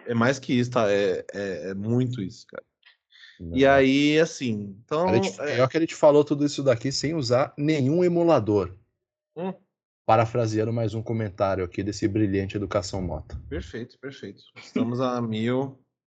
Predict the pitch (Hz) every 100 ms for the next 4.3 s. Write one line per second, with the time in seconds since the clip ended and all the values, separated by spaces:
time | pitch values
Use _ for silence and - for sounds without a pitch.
0 | _ - 117 110 95 123 110 110 110 104
1 | 95 135 165 127 117 - - - - _
2 | - - _ _ _ - 104 104 101 -
3 | - 123 - 123 107 110 98 98 98 -
4 | 131 113